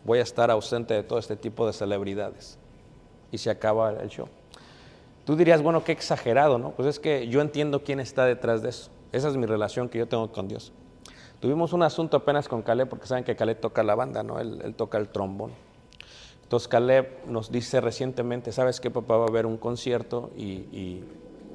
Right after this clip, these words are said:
va a haber una, una de las, de las canciones es, es de Navidad".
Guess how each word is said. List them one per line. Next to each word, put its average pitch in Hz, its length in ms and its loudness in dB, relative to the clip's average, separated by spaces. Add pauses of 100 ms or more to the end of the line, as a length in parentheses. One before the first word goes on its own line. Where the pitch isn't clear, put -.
(460)
va 113 60 8
a - 20 8
haber 113 180 4
una, 113 340 -4 (120)
una 139 220 2
de 139 80 4
las, - 300 2 (960)
de 117 120 -2
las 104 180 -2
canciones 110 720 -4
es, 113 220 -4
es 113 180 -6
de 113 80 -2
Navidad". 107 460 -4